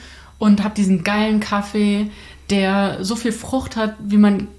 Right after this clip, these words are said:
gar nicht mal erwarten würde von einem, äh, Canefora. Und super viele Leute, die das einfach brennend interessiert, weil es einfach was ganz anderes ist. Nicht einfach nur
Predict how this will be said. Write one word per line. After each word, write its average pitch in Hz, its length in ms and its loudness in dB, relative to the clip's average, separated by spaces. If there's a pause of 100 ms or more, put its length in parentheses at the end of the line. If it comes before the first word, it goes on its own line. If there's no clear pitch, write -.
gar 233 140 -6
nicht 220 160 -4
mal 233 80 -2
erwarten 208 460 0
würde 190 180 -4
von 185 260 -4
einem, 180 220 -2
äh, 180 220 -4
Canefora. 190 760 -4 (400)
Und 202 240 2
super 214 320 0
viele 202 260 -2
Leute, 190 640 -4 (680)
die 196 100 0
das 185 200 -4
einfach 185 340 -4 (220)
brennend 170 640 -2
interessiert, 175 960 -4 (320)
weil 175 100 -6
es 175 200 -8
einfach 196 340 -4
was 175 240 -8
ganz 175 340 -6
anderes 165 460 -6
ist. - 400 -14
Nicht 254 180 -2
einfach 226 240 -6
nur 190 320 0